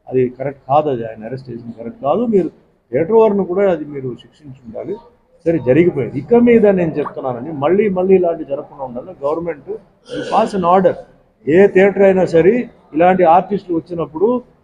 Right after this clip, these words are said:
మళ్ళీ ఇలాంటి జరగకుండా ఉండాలంటే ముందు పోలీస్ సైడ్ నుంచి ఓకే సిగ్నల్, పోలీస్ వాళ్ళు ఓకే సిగ్నల్ ఇవ్వాలి. పోలీసు వాళ్ళు వచ్చేసి, "ఏమండి, no problem,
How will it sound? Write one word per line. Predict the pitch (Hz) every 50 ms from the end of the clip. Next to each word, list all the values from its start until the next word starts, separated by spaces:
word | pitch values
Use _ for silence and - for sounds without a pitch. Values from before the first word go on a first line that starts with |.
| _ _ 143
మళ్ళీ | 160 185 202
ఇలాంటి | 202 196 190 190 175 151
జరగకుండా | 160 170 190 190 185 180 180 175
ఉండాలంటే | 165 165 165 165 165 165 - 190
ముందు | 175 165 180 190 196 196
పోలీస్ | 190 - - 185 208 220 233 233 - -
సైడ్ | 214 208 208 208 202
నుంచి | 202 202 190 190 196 196 190
ఓకే | 175 180 202 190 - - 208 190
సిగ్నల్, | 190 190 - 170 175 190 185 151 - - - - - - - - 165
పోలీస్ | 190 208 208 208 208 - -
వాళ్ళు | 190 190 190 202 196
ఓకే | 190 196 190 190 196 185
సిగ్నల్ | 180 185 165 170 185 175 165
ఇవ్వాలి. | 160 156 175 175 156 127 - - - _ _ _ _ _ _ _ _ - - - -
పోలీసు | 160 185 208 208 208 202 208 190
వాళ్ళు | 185 185 180 175 175
వచ్చేసి, | 175 - 180 175 170 - 196
"ఏమండి, | 175 170 175 175 170 170 175 185
no | 175 165 175 175
problem, | 170 175 170 165 165 160 160 165 156 131